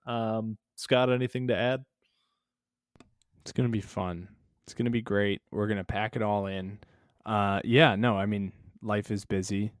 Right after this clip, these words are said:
Speaker 2: for, for us, only getting busier,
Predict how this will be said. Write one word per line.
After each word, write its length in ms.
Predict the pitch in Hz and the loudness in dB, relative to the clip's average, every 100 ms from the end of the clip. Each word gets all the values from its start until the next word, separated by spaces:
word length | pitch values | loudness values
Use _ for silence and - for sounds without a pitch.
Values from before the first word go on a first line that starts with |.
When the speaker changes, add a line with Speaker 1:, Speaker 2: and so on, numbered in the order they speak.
| _ - | _ -18
Speaker 2:
for, 420 | - 104 98 104 - | 0 2 2 -2 -14
for 260 | - 98 | -2 0
us, 420 | 87 95 120 - - - | 0 -2 -2 -8 -14 -6
only 240 | 101 98 | -2 -2
getting 280 | 98 101 98 | 0 0 0
busier, 540 | 92 92 101 107 117 | -2 -4 -2 0 -2